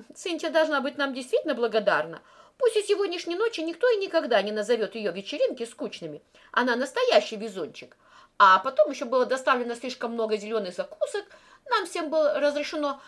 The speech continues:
позвонить паре наших друзей. Некоторые из них пришли, даже не костюмированно, не говоря уже о зелёном». Я ещё раз закатила глаза и настойчиво потянула Гедеона вперёд, сквозь толпу танцующих сумасшедших, в зимний сад.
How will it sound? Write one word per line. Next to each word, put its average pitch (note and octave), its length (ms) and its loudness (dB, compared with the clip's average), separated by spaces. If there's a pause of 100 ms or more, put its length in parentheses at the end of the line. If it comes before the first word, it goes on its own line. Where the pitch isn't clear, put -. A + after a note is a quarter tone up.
(120)
позвонить D4+ 480 2
паре C4 240 0
наших B3 320 -6
друзей. A#3 460 -10 (340)
Некоторые D#4+ 460 -4
из D4+ 80 -8
них D#4 160 -4
пришли, D#4 340 -4
даже C#4+ 240 4
не D4+ 100 -4
костюмированно, C4+ 720 -4
не G#3+ 140 -6
говоря A#3+ 400 0
уже G3 180 -2
о G3 80 2
зелёном». G3 520 -8 (1700)
Я G#3+ 220 -8
ещё A3+ 340 -8
раз F3+ 180 -10
закатила F3 440 -8
глаза F3 380 -6 (340)
и F#3+ 60 -14
настойчиво B3+ 520 -8
потянула G3+ 440 -10
Гедеона F#3+ 400 -10
вперёд, F#3+ 480 -10
сквозь - 260 -14
толпу E3+ 300 -12
танцующих E3 560 -12
сумасшедших, G3+ 580 -12 (360)
в B3+ 40 -14
зимний B3+ 320 -4
сад. C#3+ 220 -12